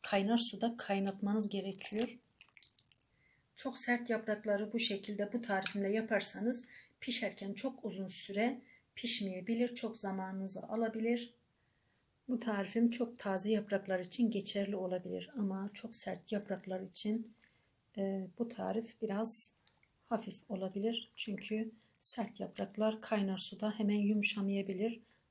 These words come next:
Damarları sert kalır ve pişerken de sizi zorlar çünkü. Gördüğünüz gibi hemen sarardı kısa sürede.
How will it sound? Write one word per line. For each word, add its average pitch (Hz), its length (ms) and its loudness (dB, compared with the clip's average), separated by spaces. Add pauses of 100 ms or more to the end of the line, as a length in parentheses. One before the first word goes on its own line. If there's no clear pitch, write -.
Damarları 196 480 0
sert - 360 4
kalır 196 360 -2
ve 196 140 -2
pişerken 196 680 -2
de 254 180 0 (520)
sizi 214 320 4
zorlar 196 540 4
çünkü. 190 540 -4 (1300)
Gördüğünüz 190 480 -2
gibi 220 200 -2
hemen 202 340 -2
sarardı 202 840 2 (680)
kısa - 240 -2
sürede. 190 520 -4